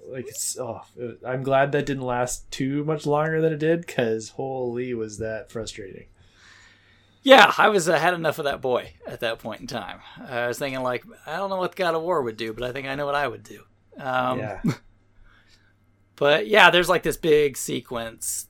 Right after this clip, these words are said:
Speaker 2: through that, and it takes place right after you've, you've killed one of the twins. Uh, 'cause basically there's sword guy and shield guy,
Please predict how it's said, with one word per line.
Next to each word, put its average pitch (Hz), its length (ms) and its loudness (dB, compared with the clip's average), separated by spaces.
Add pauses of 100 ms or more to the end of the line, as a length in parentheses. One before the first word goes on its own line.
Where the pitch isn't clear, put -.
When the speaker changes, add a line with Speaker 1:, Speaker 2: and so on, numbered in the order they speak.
Speaker 2:
through 120 200 -8
that, 110 260 -6
and 135 340 -6
it 175 180 -10
takes 233 220 0
place 202 240 0
right 180 140 0
after 156 120 -4
you've, 165 320 -6 (140)
you've 151 280 -14
killed 214 480 6
one 156 200 0
of 127 120 -4
the 117 340 0
twins. 101 720 -12 (1000)
Uh, 120 320 0
'cause 165 200 -4
basically 196 280 4
there's 165 220 0
sword 190 320 2
guy 165 220 6
and 139 120 -6
shield 117 440 -6
guy, 98 320 -6